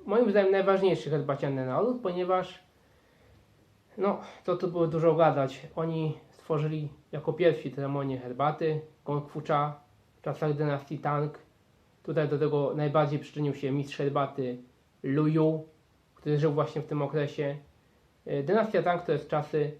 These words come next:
sześćset siedemnaście naszej ery do dziewięćset siedem również naszej ery, rzecz jasna.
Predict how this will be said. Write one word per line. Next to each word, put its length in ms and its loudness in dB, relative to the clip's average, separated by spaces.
sześćset 380 -2
siedemnaście 600 -2
naszej 340 0
ery 380 0
do 280 -2
dziewięćset 480 -2
siedem 340 -6
również 420 0
naszej 320 -8
ery, 240 -2
rzecz 200 -12
jasna. 300 -14